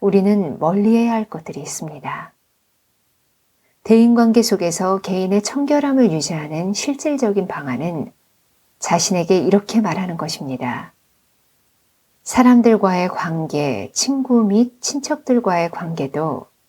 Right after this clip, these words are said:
오직 그리스도 안에서만 완전할 수 있다."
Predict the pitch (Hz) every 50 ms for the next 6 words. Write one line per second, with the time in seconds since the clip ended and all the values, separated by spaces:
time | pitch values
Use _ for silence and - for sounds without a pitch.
0 | _ _ _ _ - 160 170 170 190 190 - - - 226 214 - - - 226 214
1 | 208 190 180 170 - 165 156 156 170 180 196 208 226 240 _ _ _ _ _ _
2 | - - 165 160 160 - - 165 160 147 143 139 - - - 170 160 160 - _
3 | _ _ - 127 143 - -